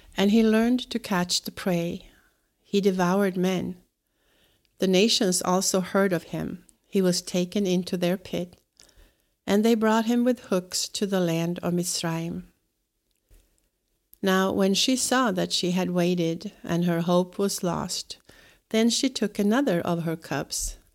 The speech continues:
and made him a young lion. He went up and down among the lions. He became a young lion. He learned to catch the prey. He devoured men. He knew their palaces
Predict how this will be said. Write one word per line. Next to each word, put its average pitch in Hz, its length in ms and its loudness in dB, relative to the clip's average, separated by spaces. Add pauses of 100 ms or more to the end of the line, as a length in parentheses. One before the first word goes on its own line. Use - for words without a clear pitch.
(100)
and 208 200 2
made 165 240 0
him 180 400 -4
a 175 60 -2
young 170 240 0
lion. 160 540 -6 (1040)
He 269 160 2
went 226 240 2
up - 220 -4
and 196 140 2
down 165 360 -2
among 170 320 -2
the 170 80 -2
lions. 165 760 -4 (420)
He 190 220 -2
became 185 540 0
a - 80 -2
young 185 260 2
lion. 170 580 -2 (480)
He 220 140 4
learned 226 360 4
to 233 80 -2
catch - 420 -2
the 214 100 -2
prey. 175 500 -6 (460)
He 180 160 -2
devoured 180 500 0
men. 175 440 -2 (1300)
He 190 200 2
knew 202 240 6
their 233 200 2
palaces 175 800 -2